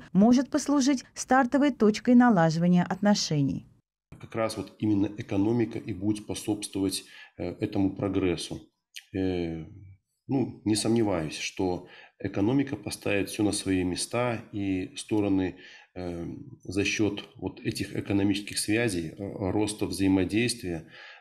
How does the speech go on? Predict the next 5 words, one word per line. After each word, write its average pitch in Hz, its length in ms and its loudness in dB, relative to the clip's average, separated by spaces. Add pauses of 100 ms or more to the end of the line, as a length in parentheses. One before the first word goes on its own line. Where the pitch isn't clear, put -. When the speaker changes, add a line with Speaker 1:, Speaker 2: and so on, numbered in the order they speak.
Speaker 2:
э, 90 640 -2
нивелируют 104 960 2 (140)
вот 90 360 -8 (220)
негативные 101 760 2
последствия, 95 920 -6